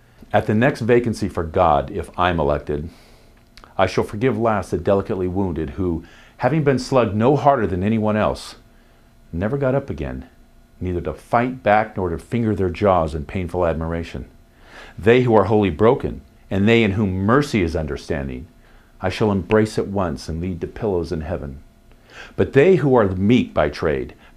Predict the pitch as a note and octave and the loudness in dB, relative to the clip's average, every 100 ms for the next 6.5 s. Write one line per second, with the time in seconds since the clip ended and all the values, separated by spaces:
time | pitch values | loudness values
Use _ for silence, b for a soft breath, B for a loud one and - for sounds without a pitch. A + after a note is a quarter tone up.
0 | E2+ B2+ C3 C3 G2+ D#2+ A#2 A#2+ A2 G#2 | 0 2 4 4 2 2 2 2 0 0
1 | E2+ A2 G2 F2 D#2+ F#2+ F2+ - - D3+ | 2 4 4 2 -2 -6 -8 -10 0 2
2 | D#3 A2+ G2+ F2 F2 A2 B2+ A#2 - A2+ | 2 0 0 0 0 2 2 2 0 0
3 | - - - - - - b b b b | 0 -6 -8 -12 -16 -20 b b b b
4 | b b b _ - - E2 - E2+ E2+ | b b b _ -12 -10 -10 -10 -10 -4
5 | F2+ F2 - E2 D#2 C#2+ D#2 E2 G#2 A2 | -2 -2 -6 -4 -2 -2 -4 -2 0 2
6 | F2+ F#2+ D#2 C2 | 2 0 -2 -4